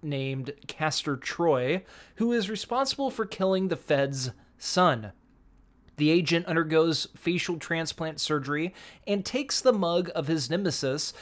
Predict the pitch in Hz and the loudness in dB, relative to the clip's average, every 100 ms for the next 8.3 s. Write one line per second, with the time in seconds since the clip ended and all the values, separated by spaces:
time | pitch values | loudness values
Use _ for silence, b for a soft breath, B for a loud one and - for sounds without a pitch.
0 | B - 233 233 269 277 220 226 202 - | B 0 2 2 0 -2 -2 -2 -2 -2
1 | 240 247 240 180 170 170 160 - 156 160 | -4 -6 -6 -2 0 0 -4 -4 -2 0
2 | 156 151 156 b b b b - 143 135 | 2 2 0 b b b b 2 6 8
3 | 131 131 - - - - - 254 277 170 | 6 4 -4 -14 -18 -20 -6 0 2 2
4 | 175 190 180 143 170 180 196 196 160 156 | 0 -2 -4 -2 -2 0 0 -2 -2 -2
5 | 160 147 117 - 143 143 147 143 - - | -2 -4 -4 0 2 2 0 -2 -6 -8
6 | 139 147 165 123 117 117 - - - _ | -2 2 4 2 -4 -6 -6 -6 -8 _
7 | 240 277 247 - 175 170 170 160 - 165 | -2 0 0 2 2 2 0 -2 -2 -4
8 | 143 - - | -4 -8 -20